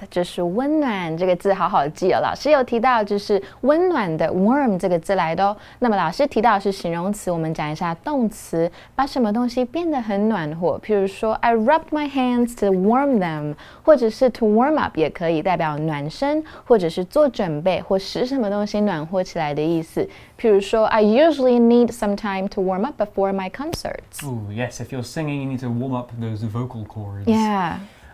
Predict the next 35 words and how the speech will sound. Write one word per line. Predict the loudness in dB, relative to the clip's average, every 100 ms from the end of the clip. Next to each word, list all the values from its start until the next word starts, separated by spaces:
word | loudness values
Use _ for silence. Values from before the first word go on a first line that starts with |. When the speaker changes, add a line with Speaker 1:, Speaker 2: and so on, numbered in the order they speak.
| 2
Speaker 2:
Well, | 4 4
the | 0 -4
third | 2 6 6 6 2
word | 4 4 4 0
we're | -6
talking | -6 -4 -4 -2 -4
about | 4 6 6 2 -6 -10
is | -4 -2 0
another | 0 2 2 2
adjective, | 2 2 0 0 2 2 2 -6
and | -6 -4 -6 -8
it | -10 -10 -14
is | -10 -10 -12 -20 _
tasty. | -14 -4 -4 -4 -16 -20 -20 -20 -16
This | -14
one's | -10 -10 -10 -8
easy. | -4 -4 -4 -10 -14 -20 -20 -20 -20 -2
Tasty | 0 0 -2 -4 -2
is | -4 -6
just | -4 -4 -4
another | -6 -4 -2 -2 -2
word | -4 -4 -4 -4
of | -6 -10
saying | -6 -4 -2 -2 -4 -6
delicious | -4 -2 -4 -6 -10 -10 -14
or | -12 -10 -8
yummy | -4 -2 -2 -2
or | -6 -12 -12
好 | -12 -14 -14 -16
吃. | -14 -12 -12 -14 -20 -12
Speaker 1:
<laughs> | -6 -6 -4 -4
Speaker 2:
If | 0
something | 0 0 -2 -4
is | -6 -4
tasty, | -2 -2 -2 -2